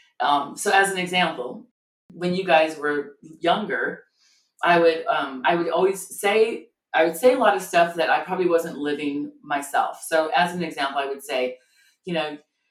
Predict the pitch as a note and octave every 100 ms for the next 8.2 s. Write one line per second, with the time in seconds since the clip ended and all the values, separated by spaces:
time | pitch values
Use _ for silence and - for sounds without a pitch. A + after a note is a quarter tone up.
0 | _ - F3+ F3 D3+ D3 D3 - - C3+
1 | C3 - C3+ B2 - - _ _ _ -
2 | C3 A#2 A2+ - _ E3 D#3 D3+ D3+ -
3 | E3 D3 C#3+ C#3 C3 C3 C3+ E3 D#3+ E3+
4 | F#3+ G3 F3 - D#3+ D#3+ E3+ D#3+ D#3+ D#3+
5 | C#3+ B2 - - - _ _ _ _ C#3+
6 | C3+ C#3+ - D3+ D3 - D3+ D#3+ G3 G#3+
7 | - A3+ F#3+ G#3+ F3+ A3 A#3 F3+ D3+ D3
8 | C#3+ C#3+